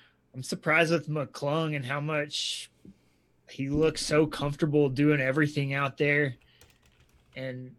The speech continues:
I bet in his head, he's like, "Man, this is nice and fun to have a good team <laughs> around you."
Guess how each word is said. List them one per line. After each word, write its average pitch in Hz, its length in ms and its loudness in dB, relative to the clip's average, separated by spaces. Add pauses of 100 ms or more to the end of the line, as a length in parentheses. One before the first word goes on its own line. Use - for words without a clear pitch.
I 147 80 -2
bet 180 160 6
in 165 100 -4
his 143 240 0
head, 135 240 2
he's 135 240 -2
like, 123 220 -6
"Man, 156 240 -2
this 190 200 -2
is 165 340 -4
nice 156 580 0
and 147 160 -2
fun 170 460 0
to 135 120 0
have 135 360 -2 (200)
a 139 80 -6
good 147 400 0
team 185 360 2
<laughs> - 40 0
around - 580 -2
you." - 120 -2